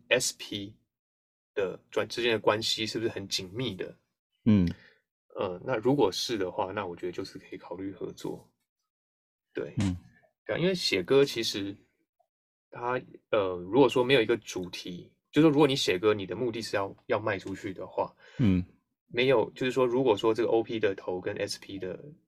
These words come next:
Speaker 1: 头，窗口，他们的关系是松散的，
Speaker 2: 嗯。
Speaker 1: 那其实，呃，你写歌的方向也不会精准。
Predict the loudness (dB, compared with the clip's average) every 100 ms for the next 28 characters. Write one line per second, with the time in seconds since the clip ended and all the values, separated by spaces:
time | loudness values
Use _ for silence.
0 | _ _ -6 -2 -2 -4 -8 -4 -2 -4
1 | -6 -6 -6 -8 -8 -2 2 2 0 -4
2 | -4 -4 -6 -6 -2 -2 0 -2 -4 -12
3 | -14 _ _ 2 4 4 2 -6 -2 0
4 | 0 -2 -4 -4 -6 -10 -16 _ _ _
5 | _ -2 0 2 -2 -8 -4 0 2 4
6 | 2 2 0 -2 -2 -2 -2 -4 -8 -8
7 | -10